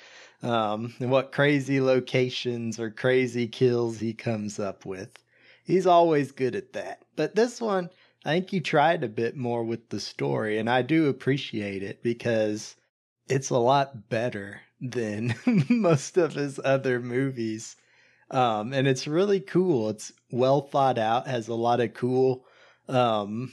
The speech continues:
moments in the movie, um, that relate to it.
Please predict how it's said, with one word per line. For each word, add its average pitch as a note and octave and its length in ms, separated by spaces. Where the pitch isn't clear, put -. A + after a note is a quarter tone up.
moments A#2+ 760
in B2 220
the A2 80
movie, B2+ 600
um, A2+ 300
that G#2+ 180
relate G#2+ 560
to G#2+ 220
it. B2 260